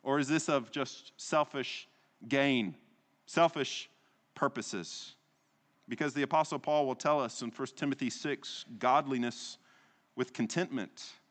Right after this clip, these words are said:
is great gain. For we brought nothing into the world, and we can take nothing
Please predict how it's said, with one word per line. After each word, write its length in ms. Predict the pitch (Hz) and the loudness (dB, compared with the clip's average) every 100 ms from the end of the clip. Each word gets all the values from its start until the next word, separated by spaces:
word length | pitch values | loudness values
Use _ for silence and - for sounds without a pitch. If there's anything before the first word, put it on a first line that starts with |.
| _ _ _ _ - | _ _ _ _ -10
is 100 | 104 | -6
great 300 | 120 110 98 | -2 -2 -2
gain. 400 | 104 92 82 - _ _ _ _ _ _ _ | -4 -2 -4 -10 _ _ _ _ _ _ _
For 80 | - | -2
we 80 | 127 | 0
brought 240 | 143 131 | 4 4
nothing 420 | 135 165 - 147 120 | 6 4 4 -2 0
into 220 | 123 131 | -2 -2
the 120 | 117 | -2
world, 400 | 131 139 123 113 | 2 2 2 0
and 120 | 113 | -2
we 60 | 120 | -2
can 160 | 117 | -2
take 380 | 110 147 143 - | -2 -2 -2 -4
nothing 600 | 107 131 151 123 101 101 | 0 2 2 -2 -2 -4